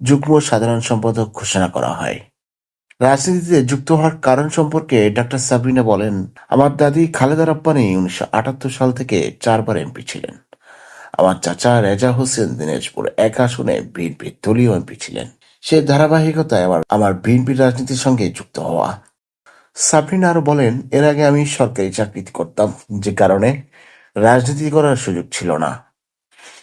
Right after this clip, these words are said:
এখন আমি কিছু কাজ করছি, একটা প্ল্যাটফর্ম খুঁজছি মানুষের জন্য, কাজ করার জন্য, তাই জিসাসে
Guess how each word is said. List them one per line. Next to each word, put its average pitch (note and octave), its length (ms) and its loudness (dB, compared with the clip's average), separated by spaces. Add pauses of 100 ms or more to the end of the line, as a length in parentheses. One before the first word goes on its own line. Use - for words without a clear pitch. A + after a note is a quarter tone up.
(120)
এখন F#2+ 280 0
আমি F2 160 0
কিছু C3 300 -6
কাজ - 240 -2
করছি, - 440 -2
একটা - 260 -2
প্ল্যাটফর্ম B2 640 0
খুঁজছি C#3+ 840 -4
মানুষের F2+ 420 -4
জন্য, C2+ 400 -8
কাজ - 180 0
করার - 260 -2
জন্য, - 400 -12 (720)
তাই G2+ 280 0
জিসাসে C#3 600 0